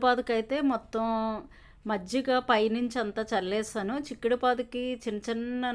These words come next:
నల్ల పురుగు పడుతుంది కదా, అలాంటి పురుగు ఏమీ పట్టకుండా ఉంటుంది ఈ విధంగా చేస్తే. మొత్తం అన్నిటికి ఫెర్టిలైజర్స్ అంతా ఇచ్చేసుకున్నాను. చూసారు కదా, మజ్జిగ, ఎప్సమ్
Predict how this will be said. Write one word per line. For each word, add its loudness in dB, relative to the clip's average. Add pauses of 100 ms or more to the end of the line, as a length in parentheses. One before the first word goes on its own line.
నల్ల 0 (100)
పురుగు -2
పడుతుంది -2
కదా, -4 (480)
అలాంటి 4 (100)
పురుగు 2
ఏమీ 0
పట్టకుండా -2 (100)
ఉంటుంది -6 (120)
ఈ 0
విధంగా -4 (100)
చేస్తే. -8 (1800)
మొత్తం 0
అన్నిటికి -2 (100)
ఫెర్టిలైజర్స్ 0
అంతా -2 (100)
ఇచ్చేసుకున్నాను. -4 (140)
చూసారు -2
కదా, 0 (100)
మజ్జిగ, -2 (680)
ఎప్సమ్ -2